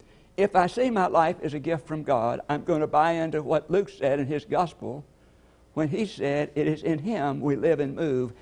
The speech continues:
and have our being." And it really is.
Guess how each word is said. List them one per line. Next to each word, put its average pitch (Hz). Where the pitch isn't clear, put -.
and 147
have 151
our 123
being." 107
And 139
it 139
really 147
is. 123